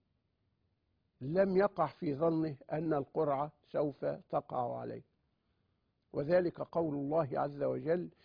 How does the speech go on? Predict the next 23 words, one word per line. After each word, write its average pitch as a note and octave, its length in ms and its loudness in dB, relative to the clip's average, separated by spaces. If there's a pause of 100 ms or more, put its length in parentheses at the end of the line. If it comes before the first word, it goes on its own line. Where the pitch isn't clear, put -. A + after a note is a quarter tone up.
(140)
"وذا D#3 200 0
النون F#3+ 320 2
إذ F3 180 4
ذهب F3+ 300 0
مغاضبا D#3+ 800 0 (280)
فظن A#3+ 640 6
أن C#4+ 480 4
لن A3+ 320 6
نقدر G#3 520 6
عليه". D#3+ 480 4 (800)
حاشا - 320 2
لنبي E3 600 4 (280)
أن D#3 120 2
يظن E3+ 420 4
أن D#3 240 0
الله F#3 340 4
لن F3 220 4
يقدر F#3 420 2
عليه F3+ 440 4
من F3 200 2
القدرة، F3 640 8
لا، B3 200 8
لا، C4 300 8